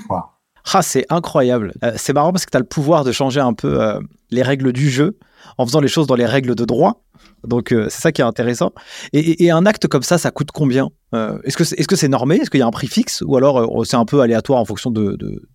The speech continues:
Speaker 2: du temps de travail qu'il y a à fournir ?
Speaker 1: Un testament de base, hein, entre guillemets, c'est-à-dire un testament, euh, sur lequel je vais, je vais pas passer des heures et des heures, euh, c'est cent quatre-vingts euros T T C.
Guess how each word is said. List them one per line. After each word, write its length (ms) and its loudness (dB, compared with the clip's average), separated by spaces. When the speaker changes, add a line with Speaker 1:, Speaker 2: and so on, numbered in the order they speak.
Speaker 2:
du 160 -10
temps 160 2
de 60 0
travail 320 0
qu'il 160 -6
y 40 2
a 40 6
à 20 -4
fournir ? 300 -2
Speaker 1:
Un 100 2
testament 920 2
de 120 0
base, 420 4
hein, 140 4
entre 400 -4
guillemets, 380 2
c'est-à-dire 360 -6
un 80 -6
testament, 880 -4
euh, 80 -8
sur 260 -8
lequel 520 -4
je 140 -14
vais, 200 -10
je 100 -18
vais 100 -8
pas 140 -6
passer 360 -4
des 260 -6
heures 160 -4
et 100 -10
des 200 -8
heures, 320 0
euh, 180 -4
c'est 240 0
cent 240 2
quatre-vingts 540 0
euros 260 2
T 220 -4
T 120 -8
C. 360 -4